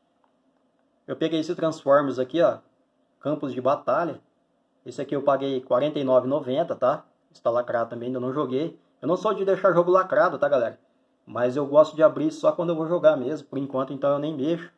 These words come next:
Mas quando eu for jogar, eu vou tirar aqui. Esse Transformers aqui, galera, ele é de estratégia, tá?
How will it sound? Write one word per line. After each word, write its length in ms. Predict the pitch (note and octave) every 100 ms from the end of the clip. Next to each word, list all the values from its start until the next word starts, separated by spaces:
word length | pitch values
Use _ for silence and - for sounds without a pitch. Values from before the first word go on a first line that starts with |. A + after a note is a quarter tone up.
| _ _ _ _ _ _
Mas 180 | - A2+
quando 220 | - B2+
eu 60 | B2+
for 180 | C#3 C3+
jogar, 420 | B2+ A#2+ B2+ D3+
eu 60 | C#3+
vou 100 | D3
tirar 320 | - C3 C3
aqui. 320 | B2+ D3 E3 - _ _ _
Esse 260 | - A3 B3
Transformers 500 | G#3+ G#3+ G#3 G3 F3+
aqui, 220 | E3+ A3
galera, 320 | F#3 C3 B2+
ele 140 | C#3+ D#3
é 120 | D#3+
de 680 | D#3 F3 F3 D#3+ C3 G#2+ - _ _ _ _ _ _ _ _ _ _
estratégia, 680 | - D#3+ F3+ C#3 F3+ C#3+ B2+
tá? 320 | C3 F3+